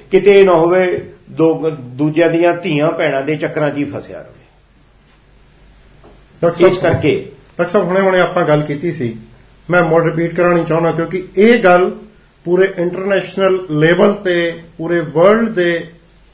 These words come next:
Speaker 2: ਸਰੋਤਿਆਂ ਨੇ ਸੁਣਨੀ ਹੈ
Speaker 1: ਹੂੰ।
Speaker 2: ਕਿ ਵਾਕਈ ਹੀ ਤੁਸੀਂ ਬੰਗਲਾ ਸਾਹਿਬ ਵਿੱਚ ਜੇ ਆਪ ਜੀ ਨੂੰ ਸਮਾਂ ਦਿੱਤਾ ਜਾਏ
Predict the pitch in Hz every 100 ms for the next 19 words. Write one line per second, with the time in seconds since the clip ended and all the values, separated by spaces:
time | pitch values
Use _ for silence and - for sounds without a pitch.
0 | - 165 156 175 170 160 151 151 196 160
1 | 127 123 - _ - 127 - - _ _
2 | _ - - _ - 208 226 220 - -
3 | 117 117 151 151 220 240 208 233 240 262
4 | - - - _ 180 156 202 190 180 -
5 | 127 147 147 180 180 175 165 156 160 151
6 | 160 165 165 - _ _ - _ _ _
7 | _ 139 143 123 160 156 147 160 156 147
8 | 156 160 151 143 135 117